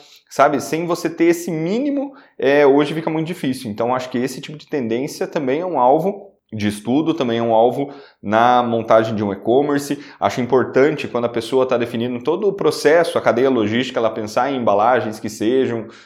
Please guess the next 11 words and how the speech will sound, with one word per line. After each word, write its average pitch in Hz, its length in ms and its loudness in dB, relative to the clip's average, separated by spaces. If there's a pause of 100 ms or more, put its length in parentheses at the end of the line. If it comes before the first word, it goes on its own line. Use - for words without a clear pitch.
sustentáveis 107 640 0
de 113 60 -6
uma 104 140 -4
forma 104 300 -2
ou 98 60 -4
de 92 80 -8
outra, 127 600 0 (260)
é, 101 760 2
pacotes 113 340 0
que 113 80 -10
sejam 104 420 -4